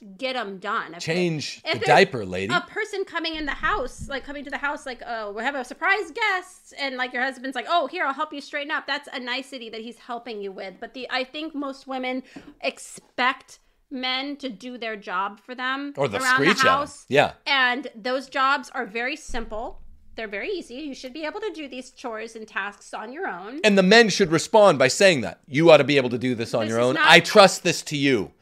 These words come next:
Speaker 2: helpmeet."
Speaker 1: Yeah, this is your job. Get, like,
Speaker 2: Get it done.
Speaker 1: treat it like you would if you were in a profession and your boss was like, "These are your tasks throughout the day." Just remember how you would act if there was a boss that was paying you to do these things.
Speaker 2: Right.
Speaker 1: And you know you wouldn't be sassing off and lazing off and being like,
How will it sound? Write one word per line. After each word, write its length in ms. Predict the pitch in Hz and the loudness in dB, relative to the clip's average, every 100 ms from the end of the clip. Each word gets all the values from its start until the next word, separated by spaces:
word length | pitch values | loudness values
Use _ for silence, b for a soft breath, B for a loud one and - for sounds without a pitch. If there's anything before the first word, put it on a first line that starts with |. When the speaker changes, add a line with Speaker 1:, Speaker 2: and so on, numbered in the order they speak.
| _ | _
Speaker 2:
helpmeet." 500 | 110 95 104 95 - - | -2 -2 -4 -8 -10 -10
Speaker 1:
Yeah, 260 | 285 240 | -6 -6
this 180 | 190 226 | -6 -10
is 140 | 330 415 | -10 -8
your 120 | 453 | -6
job. 300 | 381 247 320 440 _ _ _ | -2 -2 -4 -8 _ _ _
Get, 220 | 233 233 _ _ _ _ _ _ - | -10 -10 _ _ _ _ _ _ -8
like, 160 | 233 | -4
Speaker 2:
Get 120 | 190 139 | -2 -2
it 100 | - | -2
done. 120 | 110 | -2
Speaker 1:
treat 200 | 302 339 | -2 -2
it 120 | 370 | -2
like 180 | 370 381 | -2 -4
you 120 | 370 | -4
would 140 | 339 349 | -4 -6
if 100 | 339 | -8
you 120 | 349 | -10
were 80 | 330 | -8
in 80 | |
a 40 | 359 | -8
profession 520 | 415 403 294 - 302 415 359 | -8 -8 -10 -10 -12 -12 -14
and 160 | - 262 | -12 -10
your 100 | 247 | -8
boss 460 | 247 247 285 294 269 | -4 -4 -4 -8 -16
was 160 | 269 | -10
like, 160 | 269 254 | -10 -10
"These 200 | 254 247 | -14 -12
are 40 | |
your 140 | 320 403 | -10 -6
tasks 420 | 330 285 269 - | -4 -4 -6 -18
throughout 320 | 294 262 233 | -8 -8 -8
the 60 | 220 | -10
day." 420 | 220 190 220 339 b b b b | -8 -8 -10 -14 b b b b
Just 160 | 254 269 | -10 -8
remember 720 | 247 247 277 302 339 349 339 | -6 -2 -2 0 2 2 0
how 80 | 311 | -4
you 160 | 311 320 | -4 -4
would 100 | 330 | 0
act 320 | 302 294 294 | 2 2 -2
if 120 | 294 | -8
there 100 | 269 | -6
was 120 | 262 | -6
a 40 | 254 | -8
boss 460 | 196 277 320 - - | -4 -2 -2 -6 -16
that 160 | 226 | -18
was 180 | 226 233 | -16 -18
paying 380 | _ 311 370 285 | _ -4 -4 -4
you 140 | 220 208 | -8 -10
to 140 | 233 | -12
do 160 | 208 202 | -10 -10
these 240 | 190 - | -12 -14
things. 420 | - 185 190 240 | -16 -14 -14 -12
Speaker 2:
Right. 120 | 214 175 | -4 -2
Speaker 1:
And 180 | 247 | -2
you 80 | 262 | -2
know 200 | 294 359 | 0 2
you 120 | 320 | 2
wouldn't 160 | 294 285 | -4 -6
be 80 | 262 | -10
sassing 540 | - 240 269 285 311 | -6 0 0 0 -2
off 420 | 294 277 269 269 | 2 2 2 0
and 140 | 262 214 | -4 -6
lazing 380 | 226 262 294 285 | -6 -6 -8 -6
off 360 | 269 254 262 269 | -4 -4 -4 -6
and 100 | 269 | -8
being 120 | 285 | -6
like, 140 | 285 | -4